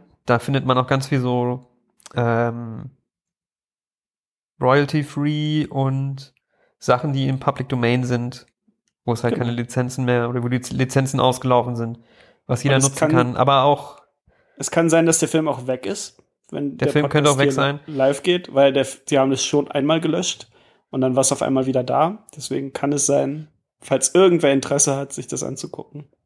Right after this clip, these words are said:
Speaker 2: Ich, ähm, Spoiler-Alarm, es lohnt sich nicht, <laughs> aber okay.
Speaker 1: Eben, es ist jetzt nicht so, dass
Speaker 2: Ähm.
Speaker 1: es ein anderer Film ist.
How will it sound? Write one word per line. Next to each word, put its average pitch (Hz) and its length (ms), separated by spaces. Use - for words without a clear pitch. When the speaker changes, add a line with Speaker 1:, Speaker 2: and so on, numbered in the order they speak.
Speaker 2:
Ich, - 380
ähm, 127 460
Spoiler-Alarm, 139 760
es - 160
lohnt 139 200
sich - 160
nicht, 160 340
<laughs> - 40
aber - 420
okay. 170 160
Speaker 1:
Eben, 170 100
es 143 100
ist 151 100
jetzt 165 200
nicht 170 180
so, 143 140
dass 135 160
Speaker 2:
Ähm. 156 60
Speaker 1:
es 151 100
ein 160 40
anderer 156 260
Film 175 280
ist. 185 340